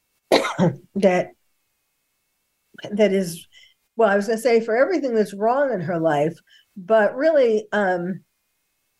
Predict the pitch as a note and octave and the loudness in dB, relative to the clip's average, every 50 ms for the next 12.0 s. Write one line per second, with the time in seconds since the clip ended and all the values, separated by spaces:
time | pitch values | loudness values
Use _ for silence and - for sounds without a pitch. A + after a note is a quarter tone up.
0 | - - _ A3+ A3+ A3 A3 A3 G#3+ G#3+ G#3+ A3 - - A#3 B3 B3+ A#3+ G3 G#3+ | -20 -10 _ -2 -2 0 0 2 2 2 0 0 -4 -6 -4 -2 0 2 2 2
1 | G#3+ G#3+ - - - - - - A#3 A3+ G#3 F#3+ F#3 - - A#3+ A3+ G#3+ A#3+ C4 | 0 -2 -6 -10 -10 -6 -2 0 0 0 0 -2 -4 -8 -8 -6 -4 0 0 2
2 | B3 A#3+ A#3 A#3 - - G#3 F#3 E3+ D#3 E3+ - - - _ _ _ _ _ _ | 0 0 -2 -4 -2 0 0 2 2 0 -2 -2 -4 -6 _ _ _ _ _ _
3 | _ - G#3 G3 - A#3 A3+ A3 G#3+ G#3 - - - _ G#3 A3 G#3+ G#3 G3+ F#3+ | _ -6 -6 -6 0 0 2 2 2 2 0 -4 -8 _ -2 0 2 2 0 0
4 | G3 G#3 G#3 _ _ _ _ _ _ _ _ _ - - - - C#4+ C4 B3 A3+ | -2 -6 -10 _ _ _ _ _ _ _ _ _ -14 -10 -6 -4 -2 0 0 0
5 | G#3 F#3+ G#3 G#3+ C4 D#4 G4+ G#4+ G#4+ - A3 G3+ F#3 E3+ E3+ F3 F3 E3 E3 E3 | 0 0 -2 -2 -2 0 -2 0 0 0 0 0 0 -2 0 0 0 2 2 2
6 | D#3+ E3 - F3 E3 D#3+ D#3 E3+ F3 F3 F#3 F#3 F3+ D3 E3 G3 G3+ - - F3+ | 0 -2 -2 -2 -2 -2 -2 -2 -2 0 2 2 2 2 0 -4 -6 -2 -2 -2
7 | F#3 G3+ A#3 C#4 F4 E4+ D#4+ C4+ G#3+ G3+ F3+ G#3 F#3 F3 F3 F3 F#3+ A3 A#3 A3 | 0 0 0 0 0 0 0 -2 -2 -2 -2 0 0 0 -2 0 0 0 0 0
8 | A3 G#3+ - - - _ _ _ _ _ _ _ _ _ _ _ _ - F#3+ G3 | -2 -6 -14 -20 -20 _ _ _ _ _ _ _ _ _ _ _ _ -4 -2 0
9 | F#3+ F3+ F#3 - A3 G#3 - - B3+ C4 D4 D#4+ E4 - - G3+ F3+ F#3 F3 F3 | 0 0 0 -2 -4 -2 -2 0 0 0 0 0 -4 -6 -6 -2 0 0 0 0
10 | F3 E3+ D#3+ F3 F3 D#3+ D#3+ E3 D#3+ D#3 - - E3+ D#3+ D3+ D3 C#3 D3 D#3 F#3 | -2 -4 -2 0 0 2 2 2 0 -2 -2 -2 -2 -2 -2 -4 -2 0 2 2
11 | A3 A#3 A#3 - _ _ _ _ _ _ _ _ _ _ _ - G#3 A3 G#3+ | 2 2 0 -6 _ _ _ _ _ _ _ _ _ _ _ 0 2 2 2